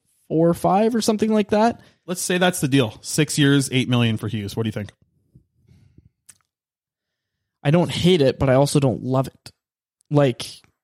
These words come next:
Speaker 2: I would have hoped to get the seven or eight
Speaker 1: Yes.
Speaker 2: if you get him for eight. That's the only
Speaker 1: Yes.
Speaker 2: thing.
Speaker 1: I think I agree with you.
Speaker 2: And you know what? Like,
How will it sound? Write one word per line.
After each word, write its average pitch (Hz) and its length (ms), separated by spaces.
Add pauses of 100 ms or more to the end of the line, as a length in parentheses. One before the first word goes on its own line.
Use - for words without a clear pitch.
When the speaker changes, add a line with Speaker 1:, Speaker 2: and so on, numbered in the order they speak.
(140)
Speaker 2:
I 123 100
would 143 160
have 143 120
hoped - 240
to 135 60
get 123 180
the 117 60
seven 110 540 (180)
or 110 180
eight 117 140
Speaker 1:
Yes. 139 280
Speaker 2:
if - 60
you 123 140
get 107 60
him 101 60
for - 200
eight. 107 220
That's 117 200
the 143 100
only 117 160
Speaker 1:
Yes. 113 140
Speaker 2:
thing. 110 220 (220)
Speaker 1:
I 156 140
think 165 300
I 156 100
agree 135 280
with 120 160
you. 120 60
Speaker 2:
And 120 80
you 123 80
know 135 140
what? 139 240
Like, 120 200